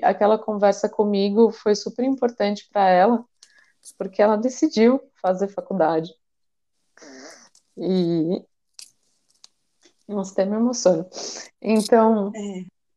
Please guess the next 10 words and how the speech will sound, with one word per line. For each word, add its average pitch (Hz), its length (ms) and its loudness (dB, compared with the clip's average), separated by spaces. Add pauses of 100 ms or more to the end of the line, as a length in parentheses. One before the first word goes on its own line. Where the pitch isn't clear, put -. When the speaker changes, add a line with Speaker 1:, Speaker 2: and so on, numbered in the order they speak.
(160)
Speaker 1:
é 202 220 2
Speaker 2:
É 269 40 8
Speaker 1:
isso, 269 340 6
Speaker 2:
emocionante 226 160 -2
Speaker 1:
né? 233 240 2
Acho 214 120 -4
Speaker 2:
mesmo, 208 400 -6
Speaker 1:
que, 190 120 -6
Speaker 2:
né? 240 240 -12
Speaker 1:
é, 220 300 0